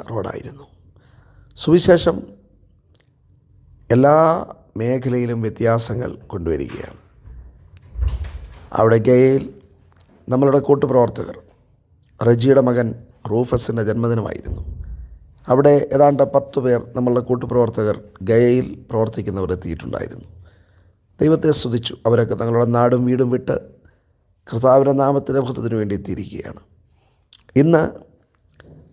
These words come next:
അമലേഷ് വിളിച്ചു പറഞ്ഞു, ഇരുപത്തിയേഴ് പേർ പട്നയിൽ കർത്താവിനെ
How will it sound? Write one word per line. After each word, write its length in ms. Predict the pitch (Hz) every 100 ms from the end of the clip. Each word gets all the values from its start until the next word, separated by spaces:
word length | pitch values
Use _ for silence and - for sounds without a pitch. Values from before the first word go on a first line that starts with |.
| _ _ _ _ -
അമലേഷ് 420 | 143 160 156 -
വിളിച്ചു 300 | 123 117 - - _ _
പറഞ്ഞു, 320 | 120 120 120 117 - - 123
ഇരുപത്തിയേഴ് 640 | 135 143 - 139 139 139
പേർ 200 | 110 120
പട്നയിൽ 480 | - 117 113 113 98 - -
കർത്താവിനെ 520 | - 110 104 92 87